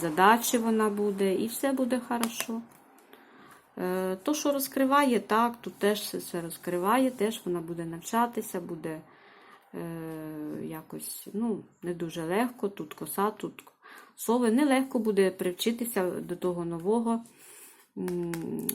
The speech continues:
і, е, але все ж таки будуть, е, приносити то нормальні прибутки і буде праця йти на лад.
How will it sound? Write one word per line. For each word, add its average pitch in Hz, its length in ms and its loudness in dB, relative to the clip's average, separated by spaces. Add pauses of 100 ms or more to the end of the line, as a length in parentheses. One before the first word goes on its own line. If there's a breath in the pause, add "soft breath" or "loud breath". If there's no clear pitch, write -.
(100)
і, 196 380 -2
е, 170 440 -6
але 180 280 -2
все 196 280 -4
ж 208 120 -6
таки 202 260 -4
будуть, 175 460 -6
е, 175 100 -8 (220)
приносити 180 600 -6
то 175 300 -8 (600 loud breath)
нормальні 175 720 -4
прибутки 196 760 -2
і 175 380 -2
буде 165 320 -6
праця 165 420 -6
йти 165 440 -10
на 170 140 -8
лад. 147 360 -12